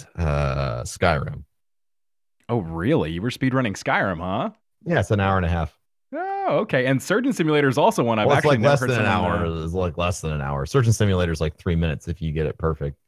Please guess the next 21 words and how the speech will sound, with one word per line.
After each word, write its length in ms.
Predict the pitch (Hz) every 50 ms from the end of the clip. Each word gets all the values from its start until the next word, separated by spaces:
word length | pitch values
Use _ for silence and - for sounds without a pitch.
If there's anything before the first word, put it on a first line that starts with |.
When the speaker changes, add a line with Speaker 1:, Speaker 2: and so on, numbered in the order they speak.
| _
Speaker 1:
Less 220 | - 90 87 - -
than 120 | 76 71 76
that, 220 | 78 76 73 - - _ _ _ _ _ _ _ _ _ _ _ _
you 120 | - 95 90
get 120 | 85 80
it 220 | - - - - 80
Speaker 2:
Wow. 220 | 85 - 175 - 117
Speaker 1:
super 540 | 117 120 123 127 127 127 117 - - 85 76 69
perfect. 500 | - 76 71 67 - 65 65 65 - _ _ _ _ _
Speaker 2:
<laughs> 200 | _ _ _ -
Yeah, 140 | 123 101 - -
that's 280 | 226 175 - - -
actually 400 | 220 196 - - - 214 202 170
dope. 220 | 151 180 180 156 127
You 100 | 147 156
were 60 | 151
streaming 300 | 147 - 175 180 165 151
all 120 | 160 170
of 60 | 135
these, 160 | 104 98 85 87
right? 240 | 95 - 151 -